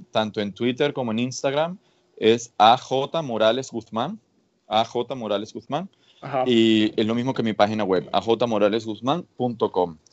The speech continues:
Speaker 2: Perfecto.
Speaker 1: Lue-, luego está la página Red Compleja, es un poquito más fácil de recordar,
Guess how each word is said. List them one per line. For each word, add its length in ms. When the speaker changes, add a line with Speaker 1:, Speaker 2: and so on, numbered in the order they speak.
Speaker 2:
Perfecto. 400
Speaker 1:
Lue-, 400
luego 460
está 200
la 160
página 320
Red 280
Compleja, 680
es 120
un 140
poquito 320
más 160
fácil 260
de 120
recordar, 500